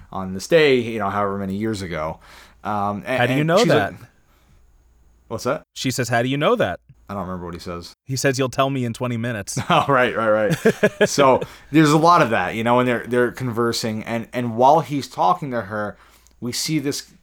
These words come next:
Speaker 1: you know, they actually skip through time in the episode, right? We, we see all different instances of Doctor Manhattan talking to different people with, you know, the, the voiceover, and we, we learn so much about what has led to this point.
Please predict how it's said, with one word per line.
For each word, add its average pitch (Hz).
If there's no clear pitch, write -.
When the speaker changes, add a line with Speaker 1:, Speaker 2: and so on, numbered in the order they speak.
Speaker 1:
you 123
know, 110
they 147
actually 156
skip 165
through 147
time 131
in 135
the 139
episode, 104
right? 107
We, 120
we 120
see 120
all 135
different 127
instances 131
of 107
Doctor 110
Manhattan 107
talking 101
to 98
different 95
people 110
with, 95
you 90
know, 78
the, 135
the 110
voiceover, 123
and 90
we, 135
we 147
learn 170
so -
much 156
about 107
what 120
has 113
led 110
to 113
this 95
point. 101